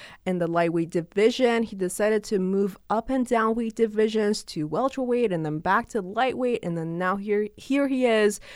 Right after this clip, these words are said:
fighting once again in the welterweight division at one hundred, one hundred and seventy pounds. And so it will be interesting to see how he actually performs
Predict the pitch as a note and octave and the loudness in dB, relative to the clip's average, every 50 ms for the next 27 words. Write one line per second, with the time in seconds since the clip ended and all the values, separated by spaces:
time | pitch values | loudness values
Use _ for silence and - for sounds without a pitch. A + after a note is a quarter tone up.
0 | - - _ - - A3 A3+ A3 A#3 A#3 A3+ A3 A3 A#3 - - A#3+ A3+ A3 G#3+ | -20 -20 _ -4 0 0 0 2 2 0 2 2 0 0 -2 -4 -2 0 0 2
1 | G3 F#3+ F#3+ F#3 F3 F3 F#3 F#3+ G#3+ - A#3+ G#3+ A3 A3 G3+ A3 G3+ G3+ G3+ F#3+ | 2 2 0 0 -2 0 -2 -2 -2 -2 -2 -2 -2 0 -2 -4 -4 -2 -2 -2
2 | G3 G3 F3 E3+ E3 E3 E3+ F3 F3+ F#3 F#3+ E3+ - - F3+ F#3+ F#3 F#3 G3+ G3+ | -2 -2 -4 -4 -4 -4 -4 -6 -6 -4 -6 -6 -6 -6 -2 0 0 0 0 -2
3 | F#3+ F#3 G3 E3+ E3 D3+ E3 - - - A#3+ A#3+ A#3+ A3+ A3+ - - B3 A3+ G#3 | -2 -2 -2 -4 -4 -6 -8 -6 -2 -2 0 0 0 -2 -4 -4 -6 -2 0 0
4 | G#3 G3+ G3+ F#3+ G3+ G3 - - - - - - - - - B3+ C#4 C#4+ C#4 - | 2 2 2 2 0 -2 -6 -12 -18 -20 -20 -20 -16 -2 0 2 2 2 2 0
5 | - - D#4+ D4+ C#4 C#4 C4+ C4 B3+ B3+ B3 A#3+ A#3+ A#3+ - - D4+ F4 E4+ D4 | -2 2 6 8 10 10 10 10 10 10 10 10 10 8 8 6 4 2 2 4
6 | B3+ A3 G3+ G#3 - B3 A3+ - - C4 B3 - A#3+ G#3+ - - - - A3+ A3+ | 4 4 4 4 2 -2 -2 0 -2 -2 0 0 -2 -2 -2 -6 -6 -4 -4 -4
7 | A#3 - - - A3 B3 B3 A#3 A3+ G3+ - - _ - - - G3+ G#3 - - | -4 -4 0 2 4 4 4 2 -2 -4 -6 -8 _ -10 -6 -6 -6 -6 -6 -8
8 | - G3 - - - F3 - - - G#3+ G3+ G#3+ G#3 F#3+ F3+ F3 F3+ - | -8 -8 -6 -6 -8 -8 -8 -8 -6 -4 -2 0 2 2 2 0 0 -4